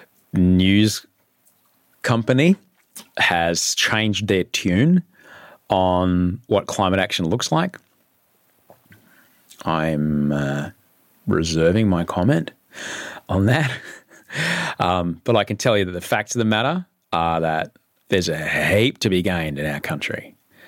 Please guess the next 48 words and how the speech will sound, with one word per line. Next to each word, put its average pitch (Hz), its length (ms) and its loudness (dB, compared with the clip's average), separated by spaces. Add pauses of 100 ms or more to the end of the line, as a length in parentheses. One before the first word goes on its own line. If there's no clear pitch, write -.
(220)
A - 80 -2
heap 98 180 0
to 90 80 0
be 85 60 0
gained. 76 200 -2
In 85 80 -2
fact, 110 300 -2
you, 143 240 -4
the, 107 420 0
what, 113 240 0
the 113 180 -2
news 113 280 2
you 107 80 2
would 98 80 2
have 87 80 -2
just 95 200 -2
seen 90 220 0
out 85 160 -2
of, - 280 -10 (120)
out 87 160 -2
of 82 140 -12
Gladstone 82 440 -2
and 78 140 -4
that, - 180 -10
that's, - 220 -6
that's - 200 -4
got - 180 -2
to - 100 -10
do 76 80 -2
with 76 120 -6
the 92 60 -2
work - 200 -4
that - 80 -4
Heidi's - 360 -4
doing. 104 320 -6 (580)
There's 101 180 2
a 95 80 2
heap - 380 2
to 95 100 0
be 87 80 2
gained 87 260 -2
for 85 140 0
our 80 80 0
country - 520 -4 (440)
for - 500 0 (140)
rapid 82 640 0 (480)
and 82 240 -4
intense 80 800 -4